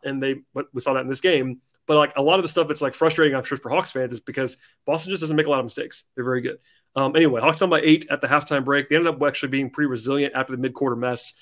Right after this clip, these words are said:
to get into the halftime break, only down by eight points. But they did allow thirty-nine points on sixty-seven percent shooting to Boston in the second quarter. A lot of that was really easy stuff as well, and they had a one thirty-five defensive rating in the first half. A stat from E S P N, by the way,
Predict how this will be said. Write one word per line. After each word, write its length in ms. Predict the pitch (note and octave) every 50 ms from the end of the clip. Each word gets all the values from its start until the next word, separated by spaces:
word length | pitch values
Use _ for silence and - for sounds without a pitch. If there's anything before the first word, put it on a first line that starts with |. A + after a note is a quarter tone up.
| _ _ _ _ -
to 60 | -
get 140 | B2+ D3 E3
into 140 | F3+ G3 F#3
the 60 | D#3+
halftime 420 | C#3 C#3 C3 - - C3+ C3+ B2 -
break, 160 | C3 C3 B2+ C3
only 160 | D3 D#3 D3
down 160 | C#3 C3+ B2+
by 100 | B2 B2+
eight 180 | B2+ C3 C3 -
points. 380 | - C3 B2 A#2+ - - - - _ _ _ _
But 80 | _ C#3
they 60 | D3+
did 80 | D3+ E3+
allow 460 | D3+ C#3 C#3+ C#3+ C#3+ C#3 C3+ - - - -
thirty-nine 420 | - - F3 F#3+ G3+ G3 F#3+ F#3+
points 340 | F#3 - F3+ F#3 F3+ F#3 - -
on 220 | C#3 C#3 C3+ C#3+ -
sixty-seven 440 | - - - F#3+ F3+ E3 E3+ F3+ E3
percent 220 | D3+ D3+ D#3+ C3+
shooting 400 | - - D#3+ D#3+ E3 E3 D#3+ D#3 - _ _ _ -
to 100 | - D3
Boston 320 | D3+ D#3 D#3+ D#3 - D#3+
in 80 | D#3+ D#3
the 60 | D3+
second 220 | D#3 D#3+ D3 C#3
quarter. 240 | B2 D3+ D3+ D3 D3
A 420 | C#3+ - _ _ _ _ _ - D3
lot 60 | D3+
of 40 | D#3
that 60 | C#3+
was 100 | D3 B2
really 180 | C#3+ C3+ C3+
easy 220 | D3 D3+ D3 D3 D3
stuff 360 | C#3 - D#3+ D3+ C#3+ D3 -
as 180 | - B2+ A2+ A2+
well, 320 | C3+ C#3 C#3+ C3+ C#3 -
and 120 | C3 B2+
they 60 | B2+ B2
had 80 | B2
a 40 | A#2
one 500 | A2+ A#2+ B2+ D#3 F3 F3+ F#3 F#3 F3 - _ _
thirty-five 1080 | - - - - F#3 F#3+ G3 F#3+ G3+ G3+ F#3+ - G3 E3+ D3 A#2+ A#2+ B2+ C3 C3 - - _ _ _ _ _ _ _ _
defensive 400 | - - - D#3+ D#3 D#3 C3 B2+
rating 320 | C#3 C#3 C3 A#2+ A2+ A2+ G#2+ _ _ _ _ _ _
in 200 | - C3+ C3+ C#3
the 60 | C3
first 260 | B2 - C3+ B2 - -
half. 340 | C3+ C3+ C3+ C3 C3+ - - _ _ _ _ _ _ _ -
A 80 | C#3+
stat 240 | C3 - - E3+ E3+
from 140 | D3+ D3 D3
E 60 | D3+
S 120 | D3 D3 -
P 160 | - B2+ C3
N, 140 | C#3+ D3+ D3
by 120 | D3 D3
the 80 | D#3 D3+
way, 320 | D#3 D3+ D3+ D3+ -